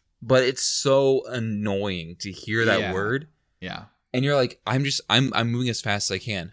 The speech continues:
Speaker 1: Hey, I need you to work with a sense of urgency and pick up the slack of your three other
Speaker 2: Right.
Speaker 1: coworkers
Speaker 2: Yeah.
Speaker 1: or whatever.
Speaker 2: Yeah.
Speaker 1: You know? And, like, at Target, I was,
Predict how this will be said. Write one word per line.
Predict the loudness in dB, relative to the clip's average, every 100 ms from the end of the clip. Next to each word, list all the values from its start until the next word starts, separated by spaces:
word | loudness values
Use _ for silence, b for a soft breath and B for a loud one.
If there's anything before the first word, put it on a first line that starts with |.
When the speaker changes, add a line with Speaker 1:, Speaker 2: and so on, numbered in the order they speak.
| -6
Speaker 1:
Hey, | -2
I | 0
need | -2 -2
you |
to | 0
work | 0
with | -2
a | -4
sense | -4 -4
of | -2
urgency | -4 -4 -4 -6
and | -4
pick | -4
up | -4
the | 0
slack | 0 4 4 4 0
of | -6
your | -6
three | -8 -6 2 4
other | 4 2 0 -2 2
Speaker 2:
Right. | 4 4
Speaker 1:
coworkers | 0 -2 -4 -4 0
Speaker 2:
Yeah. | 0
Speaker 1:
or |
whatever. | 0 -4 -6 -6
Speaker 2:
Yeah. | -6 -8 _ b b b b
Speaker 1:
You | 0 2
know? | 2 0 -4 _ _ _ _ _
And, | 4 4
like, | 6 4
at | 4
Target, | 4 2 4 2 0 B B
I | 4 6
was, | 6 4 2 -2